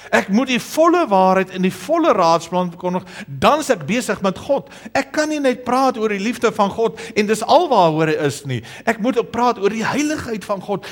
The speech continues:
Ek moet ook praat oor die geregtigheid van God. En dis waarby ons stil staan in hierdie gedeelte. Want dis wie hy is.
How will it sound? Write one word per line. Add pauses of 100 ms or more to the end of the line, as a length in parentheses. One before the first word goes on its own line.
(100)
Ek
moet
ook
praat
oor
die
geregtigheid
van
God. (160)
En
dis
waarby
ons
stil
staan
in
hierdie
gedeelte. (800)
Want
dis
wie
hy (180)
is.